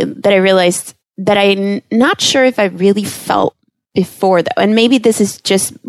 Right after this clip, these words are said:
that's, like, maybe a, a big part of it, is that I realized that editing is something I'm really good at. And that's film editing, like, I should say, like, there's different kinds of editing. But, um, I know that if I just sit down and work on it,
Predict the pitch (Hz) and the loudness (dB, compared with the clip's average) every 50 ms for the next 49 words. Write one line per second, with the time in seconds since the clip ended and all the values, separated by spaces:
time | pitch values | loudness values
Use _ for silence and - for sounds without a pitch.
0 | - - - 202 196 196 - 202 190 190 - - 196 190 185 190 185 180 - 180 | -14 -8 -4 -4 -4 -2 -2 -2 -4 -4 -4 -4 -2 -2 -2 0 0 0 -2 -4
1 | 196 - - 202 185 208 196 190 - - - 254 269 233 185 165 - - - 202 | -4 -4 -4 -2 0 0 -2 -2 -2 -2 -2 0 0 0 0 0 0 0 -2 -2
2 | - 190 185 180 180 175 185 190 190 185 185 190 - - 175 - _ - 208 208 | -2 -2 0 0 0 0 0 0 2 2 2 2 0 -2 -2 -2 _ -2 0 2
3 | 220 208 202 185 180 185 - 185 185 190 190 190 185 185 190 202 196 180 165 165 | 2 2 0 -2 -4 -2 -4 -4 -4 -2 -4 -2 0 -2 0 0 2 0 0 0
4 | - 170 175 170 - 143 - - _ _ _ _ _ _ _ _ - 190 208 208 | 0 0 0 0 0 -2 -4 -6 _ _ _ _ _ _ _ _ -2 0 2 2
5 | 208 208 - - - - 240 233 226 214 185 175 160 - - - 185 - - - | 2 0 -2 -8 -4 -2 0 2 2 2 2 0 0 -2 -4 -6 -6 -8 -10 -12
6 | _ _ _ - 180 175 156 - - - 180 - - - - - - - 101 113 | _ _ _ -4 -2 -2 -2 -2 -2 -2 -2 -4 -4 -6 -4 -2 -2 0 0 0
7 | 107 104 - - - 71 71 - - 95 92 - - _ - - - - - 90 | -2 -4 -6 -10 -14 -14 -10 -6 -4 -4 -4 -4 -6 _ -8 -8 -6 -4 -4 -2
8 | - 180 180 196 - - 110 107 98 - - - 214 214 196 - _ _ _ _ | -2 -2 -4 -4 -4 -6 -6 -6 -6 -8 -8 -4 -2 -2 -2 -2 _ _ _ _
9 | _ _ _ _ _ _ _ _ - - 196 190 180 175 175 175 - - _ _ | _ _ _ _ _ _ _ _ -6 -2 -2 0 0 0 -2 -2 -6 -10 _ _
10 | _ _ _ - - - 196 196 202 202 208 214 220 226 226 233 240 247 254 254 | _ _ _ -10 -6 -4 -2 0 0 0 0 0 0 2 2 2 2 4 2 2
11 | 220 202 202 175 180 - - - - _ _ _ - 190 185 - - 196 196 190 | 0 0 -2 -2 0 -2 -4 -6 -8 _ _ _ -2 -2 -2 0 0 -2 -2 -2
12 | - 226 220 - - 214 208 208 - - 202 196 190 196 196 196 190 - - 175 | -2 -4 -2 -2 0 -2 -2 -4 -4 -4 -2 -2 0 -2 -2 -2 -4 -2 -2 -2
13 | 185 190 175 170 180 - 196 196 196 202 208 220 233 240 - | 0 0 -2 -2 -2 -2 -2 0 0 0 0 0 0 0 -2